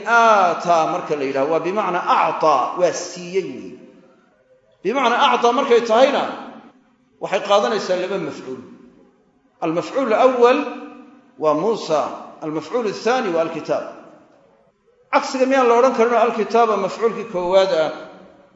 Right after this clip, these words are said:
Muusa ayaa mafcuulkii labaad ah, miyaan la odhan karin? Haddii laba mafcuul yihiin,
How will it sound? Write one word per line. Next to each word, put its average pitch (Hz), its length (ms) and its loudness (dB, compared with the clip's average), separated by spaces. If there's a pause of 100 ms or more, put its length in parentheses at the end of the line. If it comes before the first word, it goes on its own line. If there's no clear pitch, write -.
(160)
Muusa 214 480 -2
ayaa 196 200 0
mafcuulkii 196 520 -4
labaad 180 360 0
ah, 180 40 0
miyaan 208 180 -4
la 190 60 0
odhan 208 140 -2
karin? 123 240 -4 (600)
Haddii 147 160 -8
laba 214 180 0
mafcuul 208 300 -6
yihiin, 185 300 -6